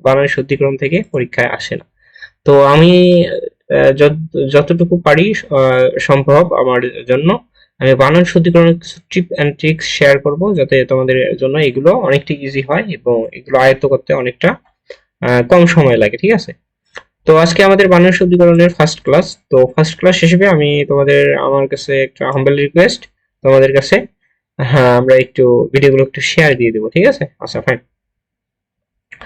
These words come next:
তো দেখো, উম, বানান শুদ্ধিকরণ জানতে হলে আমাদের কিছু,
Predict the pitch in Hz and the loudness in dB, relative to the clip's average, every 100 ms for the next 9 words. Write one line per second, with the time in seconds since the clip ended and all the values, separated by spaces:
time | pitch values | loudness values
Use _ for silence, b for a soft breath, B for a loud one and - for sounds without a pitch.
0 | B B B B _ - 180 185 175 175 | B B B B _ 0 2 2 4 4
1 | 220 - B 156 139 143 143 151 190 226 | 2 -2 B -6 -2 -2 0 2 2 2
2 | - 202 220 214 220 214 165 156 165 165 | -2 -6 0 2 2 2 2 2 2 2
3 | 147 170 135 131 123 120 139 - | 2 2 2 0 0 -2 -8 -2